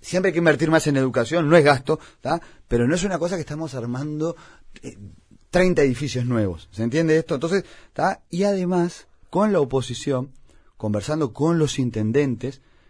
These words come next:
que, eh, en realidad, cuando yo, yo no conocía tanto, yo vi que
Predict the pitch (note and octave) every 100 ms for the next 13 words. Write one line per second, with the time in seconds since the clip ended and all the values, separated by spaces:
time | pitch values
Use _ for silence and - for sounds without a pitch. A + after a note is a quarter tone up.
0 | _ - G#2+ G#2 G2+ D2 G2+ F#2+ F#2 -
1 | - - A2+ A2 A#2 D3+ D#3+ A#2 A2+ A#2
2 | A2+ G#2+ F2+ B2+ C3 G#2+ D3+ D3+ C3+ C3+
3 | B2+ D#3+ C3 C3 A#2 A2+ G2+ C3 D3+ D#3
4 | C#3